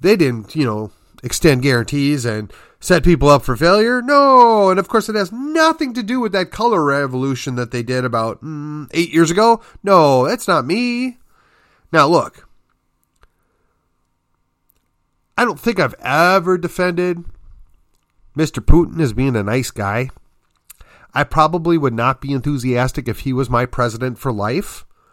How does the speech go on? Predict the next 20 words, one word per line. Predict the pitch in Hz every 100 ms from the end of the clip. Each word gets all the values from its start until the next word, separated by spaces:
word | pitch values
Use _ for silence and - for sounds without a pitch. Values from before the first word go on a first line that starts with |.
| _ _ _ _ - -
But | 139 - 202
I | 175
will | 160 214
say, | 214 139 131 165
and | 160
I | 131
stand | 127 - 175 131
by | 131 180
this, | 180 120 170 - - - _ _ _ _ -
that | 151 180 170 196
it's | 180 - - _ _ -
apparently | - 226 262 202 - 147 151 147 139 120 - - _ _ _ _ -
obvious | 165 185 131 117 117 -
to | 127
me | 135 127
now. | 139 139 110 104 143 - - - -
Well, | 117 120
let | 104 117
me | 117 110
rephrase. | 95 98 113